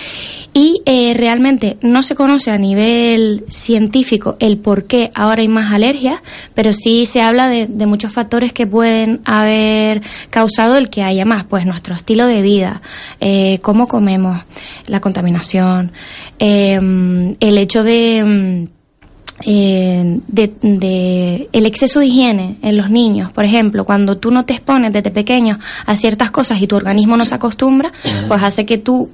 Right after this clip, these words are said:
Speaker 1: cuando te expones, eh, tu organismo
Speaker 2: No está
Speaker 1: re-,
Speaker 2: acostumbrado y
Speaker 1: no.
Speaker 2: reacciona de una forma exagerada.
Speaker 1: Exacto.
Speaker 2: ¿No? No, esa, esa costumbre o esa, em, filosofía de mantener como los niños en una burbuja, que
Speaker 1: Sí.
Speaker 2: no vaya a ningún sitio, que no toque a nadie, que no sé qué, y al final que no te pones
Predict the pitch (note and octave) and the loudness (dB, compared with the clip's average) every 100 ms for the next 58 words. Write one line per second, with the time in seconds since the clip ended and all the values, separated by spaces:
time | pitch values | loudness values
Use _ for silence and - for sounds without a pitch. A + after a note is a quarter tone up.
0 | - - A#3 A3 A3 G#3 C4+ C#4+ F#4 - | -12 -4 0 0 0 0 0 2 0 -4
1 | - - - A#3 A3 G#3+ G#3 G#3 G3 G#3+ | -20 -20 -6 -2 0 0 -2 -2 0 0
2 | G#3+ G#3+ G#3+ G#3+ - - G3+ A#2 A2+ C3 | 2 2 2 0 0 -2 0 0 2 2
3 | C#3 D#3 G#2+ G2+ - A2 G#2 G2 F2+ G#2+ | 2 2 0 0 -2 -2 -2 -2 -2 -2
4 | F#2+ E2+ F2+ D#2+ D#2 D#2 - - G#3+ - | -4 -2 -2 -2 -2 -4 -6 -6 -4 -2
5 | G3+ F3+ - A#2 G2 G#2 A#2+ G#2 G2+ G#2+ | -4 -2 -2 0 0 0 0 0 2 0
6 | G#2 - B2 G#2 F2+ F2+ G2+ F#2+ F2+ F2 | 0 0 0 2 2 0 0 2 0 -4
7 | - - - - F2+ F2+ F2+ F2 F2+ F2 | -12 -20 -20 -12 -6 -4 -4 -4 -6 -8
8 | - G#2 G2+ G2 B2 B2+ A#2 G#2 A2 A2 | -2 0 0 0 2 2 2 0 0 0
9 | G#2 G#2 A2 G#2+ G#2+ G#2+ A2+ B2+ D#3 E3+ | 0 0 0 0 0 0 2 2 0 0
10 | G3+ F#3 G2 F#2+ G2+ G#2 G2+ G2+ G#2 G#2 | -2 -6 -4 -2 0 2 2 0 0 0
11 | D#3+ E3 D3+ A#2+ G#2 G#2+ G2+ A2+ D3 C#3+ | 0 2 2 0 0 0 0 2 2 2
12 | G#2+ G#2+ G#2 G#2+ A#2 D#3 G#2+ - F#2+ A#2 | 0 0 0 0 0 0 0 -2 0 0
13 | A#2+ A2 G#2+ G#2+ A2 | 0 0 0 0 0